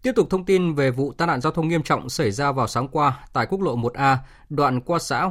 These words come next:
Hoàng Quỳ, huyện Hoàng Hóa, tỉnh Thanh Hóa, khiến ba người thiệt mạng và năm người khác bị thương. Thông tin mới nhất từ Công an tỉnh Thanh Hóa cho biết, tài xế Phạm Thế Đức, người điều khiển xe khách trong vụ tai nạn nghiêm trọng này,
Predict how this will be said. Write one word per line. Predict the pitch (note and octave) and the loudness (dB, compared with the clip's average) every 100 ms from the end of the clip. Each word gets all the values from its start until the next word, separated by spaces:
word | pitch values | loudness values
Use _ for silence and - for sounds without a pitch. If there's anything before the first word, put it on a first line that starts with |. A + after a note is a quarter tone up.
| F3 | -2
Hoàng | A#2+ - | -4 0
Quỳ, | C3 A2+ G2+ - | 0 0 -2 -2
huyện | C3+ B2+ | 0 0
Hoàng | G#2+ C3+ A2+ | -2 -2 0
Hóa, | A2+ C3+ - | 0 0 0
tỉnh | C3+ | -4
Thanh | C#3+ B2 | -2 0
Hóa, | A#2 C#3+ - | 2 2 0
khiến | - B2+ D#3 | -2 0 0
ba | D#3+ | -2
người | D3 A#2+ | -2 -4
thiệt | A2+ | -2
mạng | A2+ G#2+ G#2 | -2 -2 -4
và | G2+ G2+ | -4 0
năm | D3 D3 | 0 0
người | A#2 | 0
khác | F3 | -2
bị | B2 | -2
thương. | C3+ C3 A2 - - - - - | 2 2 2 -6 -20 -20 -16 -2
Thông | F3 | 0
tin | E3+ D#3 | 2 2
mới | C3+ D#3 | 2 2
nhất | A#3+ - | 0 -2
từ | C3 A2+ | -2 0
Công | C3+ | 0
an | C3+ A#2+ | 0 0
tỉnh | A2 | -2
Thanh | A#2 A#2 | -4 -4
Hóa | A#2+ | -4
cho | C3+ | -2
biết, | F3 - - - - - | -2 -4 -10 -20 -10 0
tài | D#3+ | 2
xế | D3+ C#3+ C3 F#3 C4 - | 2 0 0 0 -4 -4
Phạm | D#3 G#2+ | -2 -2
Thế | - D#3 | -2 0
Đức, | B3 - - | -2 -4 -2
người | C3+ | 2
điều | C#3 C3 | 2 2
khiển | C#3+ G2 | 0 -2
xe | - | -4
khách | E3 G#3+ - | -6 -6 -6
trong | D3+ C3 | -6 -4
vụ | B2+ | -6
tai | G2+ C#3 | -6 -4
nạn | G#2+ A#2+ | -2 0
nghiêm | D3 | -2
trọng | - A#2+ | -2 -2
này, | A2+ G#2+ | 0 0